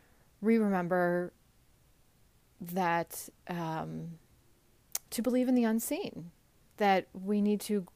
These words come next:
go beyond just what we can see and, and taste and touch. We need to believe in the unseen. And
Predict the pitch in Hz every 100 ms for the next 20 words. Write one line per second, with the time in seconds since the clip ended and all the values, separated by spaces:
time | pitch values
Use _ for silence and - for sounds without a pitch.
0 | _ - 196 196 196 196 185 196 185 185
1 | 185 175 175 165 - 156 165 - 165 -
2 | 165 160 160 - 165 151 - 160 - 160
3 | - - 151 - - - - - 165 165
4 | 165 - 175 160 160 160 151 160 - -
5 | - - - 170 165 - 160 160 - 240
6 | 254 - - - 170 165 160 156